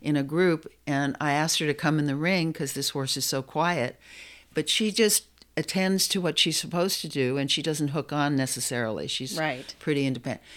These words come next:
Speaker 1: So we go over and say hello to the horse, and this horse put her head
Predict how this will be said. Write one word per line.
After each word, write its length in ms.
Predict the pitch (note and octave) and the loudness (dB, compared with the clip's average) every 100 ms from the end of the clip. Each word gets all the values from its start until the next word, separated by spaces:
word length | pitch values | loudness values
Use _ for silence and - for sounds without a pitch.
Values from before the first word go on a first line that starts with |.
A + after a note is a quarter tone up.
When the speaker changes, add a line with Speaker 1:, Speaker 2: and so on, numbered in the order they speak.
| - - - | -20 -20 -6
Speaker 1:
So 200 | - D3+ | 0 2
we 140 | D3+ | 2
go 300 | D3 D#3+ F3 | 4 6 8
over 200 | E3+ D#3+ | 6 2
and 140 | C#3+ D3 | 0 2
say 180 | C#3 C#3+ | 2 0
hello 380 | C#3+ C#3+ E3 | 2 2 2
to 180 | E3+ D#3 | 0 -4
the 260 | C3+ C3 - _ - | -4 -6 -8 _ -2
horse, 260 | C#3+ D3 - | 0 0 0
and 180 | D3 D3 | 0 4
this 240 | G3 A#3 | 4 4
horse 360 | - F#3 D#3 D3+ | 2 2 2 -2
put 340 | - F3 F#3 | -4 2 2
her 280 | F3 F3 G3 | 2 2 2
head 420 | F3+ D3+ C3 C#3+ | 4 4 2 -2